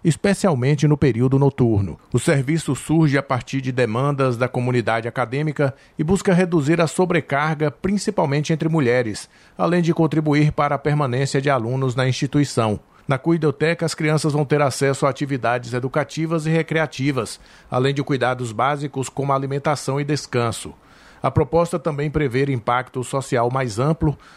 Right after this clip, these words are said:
ao promover inclusão, igualdade de gênero e melhores condições para que pais e responsáveis possam se qualificar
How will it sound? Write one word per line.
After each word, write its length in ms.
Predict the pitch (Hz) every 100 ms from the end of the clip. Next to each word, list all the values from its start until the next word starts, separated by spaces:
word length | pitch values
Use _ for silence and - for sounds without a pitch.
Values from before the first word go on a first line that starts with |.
| -
ao 140 | 156
promover 540 | 160 185 180 156 151 160
inclusão, 680 | 165 175 156 107 135 170 180
igualdade 640 | - 165 170 143 151 160 160
de 120 | 156
gênero 520 | 131 135 165 165 160 -
e 60 |
melhores 460 | 180 180 165 185 180
condições 760 | - 180 156 - 135 156 147 - - -
para 180 | 160 156
que 140 | 156
pais 340 | 135 160 185 170
e 60 |
responsáveis 960 | 170 170 - 147 - 123 131 131 127 - - -
possam 300 | - 170 180
se 140 | 156 170
qualificar 680 | 165 160 - 151 120 110